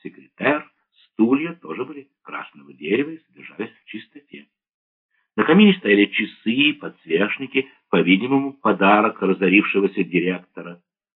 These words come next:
портрет которого — Плохой портрет работы Пьера Гроссу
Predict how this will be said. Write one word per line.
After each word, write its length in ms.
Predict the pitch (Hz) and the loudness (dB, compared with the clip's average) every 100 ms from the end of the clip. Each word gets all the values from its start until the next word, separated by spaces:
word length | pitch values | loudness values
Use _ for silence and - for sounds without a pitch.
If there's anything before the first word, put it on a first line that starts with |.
| _ | _
портрет 460 | - - - 165 170 | -14 -4 2 2 0
которого — 480 | 180 156 151 147 - _ _ _ _ _ | 0 4 4 2 -2 _ _ _ _ _
Плохой 460 | 240 - - 85 73 | -12 -10 -6 -6 -6
портрет 560 | - - _ 98 104 - | -18 -20 _ 0 0 -2
работы 340 | 87 82 95 | -10 -16 -16
Пьера 400 | - 92 85 73 | -20 -14 -14 -16
Гроссу 600 | 71 - - - 185 185 | -20 -20 -18 -2 -2 -2